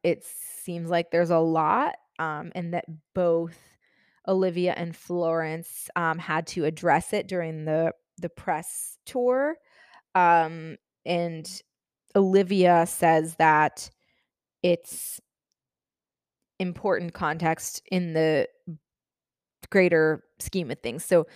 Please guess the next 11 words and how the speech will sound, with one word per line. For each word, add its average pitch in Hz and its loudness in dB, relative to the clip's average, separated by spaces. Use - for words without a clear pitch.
these 180 -4
scenes 180 -2
are 165 2
not 170 -2
just 165 -4
indulgent, 165 2
they're 165 2
actually 170 0
really 156 0
crucial 165 -2
to, 160 -2